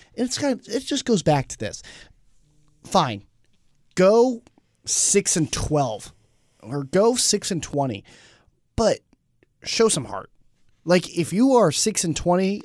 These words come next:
and you just don't have talent, you don't have a Romeo Langford, you don't have three-star recruits, that's fine. But show effort. Y-, you expect nothing else. Like, it goes back to that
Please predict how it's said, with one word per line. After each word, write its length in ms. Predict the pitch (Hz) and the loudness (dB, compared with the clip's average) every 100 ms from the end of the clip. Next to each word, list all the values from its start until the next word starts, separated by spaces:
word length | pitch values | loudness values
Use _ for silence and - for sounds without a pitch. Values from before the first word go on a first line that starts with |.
| - | -6
and 120 | 131 | -2
you 80 | 151 | 0
just 200 | 175 127 | -2 0
don't 260 | 160 202 | 0 0
have 240 | 190 180 151 | -2 -2 -4
talent, 380 | 160 147 180 - | -4 -2 -4 -4
you 100 | 131 | -8
don't 320 | - 190 196 | 0 0 2
have 180 | 190 202 | 0 0
a 60 | |
Romeo 420 | 151 156 190 175 156 | 2 0 0 0 0
Langford, 500 | 143 147 151 202 139 | 0 -2 -2 -4 -4
you 80 | |
don't 240 | 123 156 208 | -2 0 0
have 200 | 190 165 | -2 -4
three-star 380 | 160 160 - 123 | -4 -2 -2 -4
recruits, 380 | 131 185 202 | -6 -6 -6
that's 200 | - 175 | -4 -4
fine. 580 | - - 247 254 110 - _ _ _ _ _ _ _ _ _ _ _ | -6 -2 0 2 -2 -10 _ _ _ _ _ _ _ _ _ _ _
But 140 | 185 | -4
show 220 | - 214 | 0 2
effort. 260 | 151 120 - _ _ _ _ _ _ _ _ | 2 -2 -10 _ _ _ _ _ _ _ _
Y-, 180 | 156 151 - | -14 -14 -16
you 340 | 156 190 180 | -20 -10 -6
expect 340 | 165 - 185 | -4 -2 -2
nothing 300 | 190 190 185 | 0 -2 -2
else. 220 | 143 85 - | -4 -4 -2
Like, 120 | 160 | -2
it 120 | 160 | 2
goes 180 | 233 247 | 2 2
back 200 | 233 196 | 2 0
to 120 | - | -2
that 260 | 143 143 | 0 -2